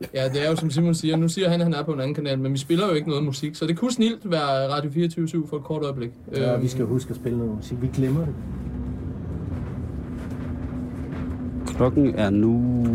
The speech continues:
Speaker 3: kvart over fem, og jeg sidder i linje femten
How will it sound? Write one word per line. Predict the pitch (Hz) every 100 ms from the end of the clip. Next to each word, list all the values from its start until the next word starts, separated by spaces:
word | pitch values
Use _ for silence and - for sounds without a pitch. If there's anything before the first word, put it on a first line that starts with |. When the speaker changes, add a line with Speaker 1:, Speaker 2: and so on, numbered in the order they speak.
| 110 82 -
Speaker 3:
kvart | - - 80 90 95 - -
over | 90 - -
fem, | - 131 156 - - - - -
og | 110 98 95
jeg | 101
sidder | 95 92 87 101
i | 101 95 90 82 - - - - - 85 -
linje | 104 101 92
femten | 85 92 95 - 147